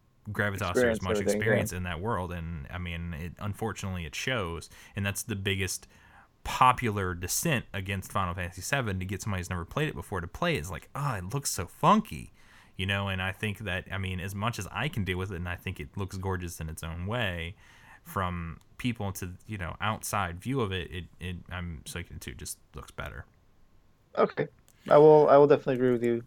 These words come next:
Speaker 2: on that then.
Speaker 1: Now, music, I know the music in Suikoden two is good. I, the, you're not gonna convince me that it's not, it's, it's better than,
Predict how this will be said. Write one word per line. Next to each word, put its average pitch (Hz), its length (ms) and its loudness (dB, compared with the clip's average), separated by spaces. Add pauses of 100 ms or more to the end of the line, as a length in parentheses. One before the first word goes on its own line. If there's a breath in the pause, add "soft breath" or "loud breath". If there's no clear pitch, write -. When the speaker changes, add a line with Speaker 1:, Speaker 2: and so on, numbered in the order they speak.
(140)
Speaker 2:
on 117 140 2
that 98 160 4
then. 104 260 2
Speaker 1:
Now, 113 300 0
music, 151 600 -2 (200)
I - 160 -8
know 139 80 0
the 127 80 0
music 120 280 0
in 107 100 -2
Suikoden 104 320 -2
two 101 140 -4
is 95 120 -6
good. 98 320 -4 (260)
I, 95 200 -4
the, 95 260 -2 (240)
you're 101 180 -2
not 98 160 2
gonna 95 160 -4
convince 87 380 -6
me 82 300 -6 (100)
that 82 320 -4 (100)
it's 87 220 -8
not, 90 180 -6
it's, 85 220 -8 (280)
it's - 140 -10
better 85 300 -2
than, 82 420 -8